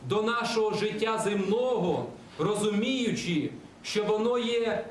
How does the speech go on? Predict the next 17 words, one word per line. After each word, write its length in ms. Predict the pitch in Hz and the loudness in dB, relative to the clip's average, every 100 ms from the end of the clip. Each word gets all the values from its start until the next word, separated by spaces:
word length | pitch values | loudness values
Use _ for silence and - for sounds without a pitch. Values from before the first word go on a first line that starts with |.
| - | -4
просто 600 | 175 254 254 - 233 226 | 0 2 2 0 0 0
тимчасове, 1120 | 220 240 220 226 214 - 226 233 214 160 135 - - - - | 0 0 0 0 -2 0 0 2 2 0 -2 -6 -12 -16 -6
яке 440 | 139 214 214 220 | -2 0 0 0
переходить, 880 | 214 202 190 202 247 254 180 156 127 - - - - | 0 0 0 0 2 2 2 0 -2 -8 -18 -16 -4
але 300 | 190 214 208 | -2 0 0
є 160 | 202 | 0
тим 380 | 202 247 269 247 | -2 -2 -2 0
життям, 680 | 175 214 214 196 190 160 127 - - - | 0 -2 -2 -2 0 -2 -4 -8 -16 -10
в 60 | 127 | -4
якому 960 | 160 214 214 247 254 220 214 170 - - | -2 0 0 2 2 2 2 0 -2 -2
треба 300 | 220 220 214 | 0 2 0
прикладати 840 | 208 214 208 214 185 220 220 202 - | 0 0 2 0 2 0 0 -2 -2
багато 500 | 202 240 262 247 233 | 0 0 0 0 0
зусиль 680 | 208 190 - 220 233 196 131 - - - - - | 0 0 0 0 0 0 -2 -6 -16 -20 -14 -4
і 120 | 202 | 0
багато 640 | 202 208 240 254 254 233 | 0 0 0 0 0 0
трудитися 1080 | 220 220 214 165 247 226 175 - 156 131 - | 0 0 0 0 0 0 0 0 -2 -2 -4